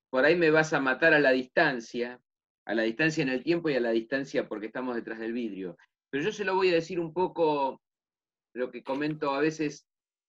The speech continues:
no, no me gusta llamar a alumnos porque yo no me pongo en profesor, pero a, a los que comparten procesos de aprendizaje. A veces uno no valora lo que vive.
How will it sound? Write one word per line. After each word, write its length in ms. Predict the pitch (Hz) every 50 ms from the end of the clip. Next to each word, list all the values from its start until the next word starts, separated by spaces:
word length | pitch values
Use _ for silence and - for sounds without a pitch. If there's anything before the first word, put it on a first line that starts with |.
| _ _ _ -
no, 260 | - 139 170 185 185
no 100 | 202 226
me 100 | 220 220
gusta 220 | 208 185 156 151
llamar 280 | 135 135 139 143 147 147
a 40 | 147
alumnos 400 | 147 160 185 196 190 175 160 -
porque 200 | - 135 120 127
yo 120 | 120 147 160
no 120 | 160 151
me 120 | 143 139 117
pongo 220 | 127 147 139 135
en 80 | 127 113
profesor, 380 | - 120 113 110 - 135 117 98
pero 160 | 123 120 120
a, 60 | 117
a 160 | 110 - 127
los 140 | 127 127 127
que 120 | - 143 120
comparten 540 | 139 139 147 151 180 185 - 175 156 139
procesos 320 | 117 135 135 131 147 135 147
de 80 | 151
aprendizaje. 800 | 135 117 123 123 120 120 120 113 - 104 90 - - - - - _ _ _ _ _ _ _ - _ -
A 140 | 143 165
veces 420 | 175 226 220 - 180 175 156 - -
uno 280 | 185 175 190 185 170 160
no 220 | 160 160 165 165
valora 540 | 156 160 151 147 147 147 143 143 147 147 139
lo 180 | 143 135 127 117
que 160 | - 117 107
vive. 480 | 98 107 107 101 90 85 80 78 76